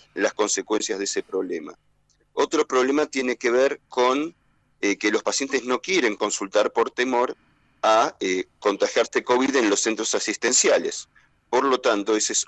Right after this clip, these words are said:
un nuevo problema en el cual puede haber algunos síntomas que sean bastante,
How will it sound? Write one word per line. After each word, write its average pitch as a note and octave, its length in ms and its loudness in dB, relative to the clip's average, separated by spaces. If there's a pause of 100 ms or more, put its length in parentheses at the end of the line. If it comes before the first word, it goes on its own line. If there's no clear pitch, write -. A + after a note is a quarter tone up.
(120)
un A2+ 220 -2
nuevo C#3 340 2
problema G#2+ 400 0
en F#2+ 60 0
el G2 80 -4
cual A#2+ 280 2 (460)
puede B2+ 220 4
haber B2+ 160 4
algunos A#2 420 2
síntomas C#3 460 2
que - 100 -4
sean A#2 320 2
bastante, A2+ 1040 0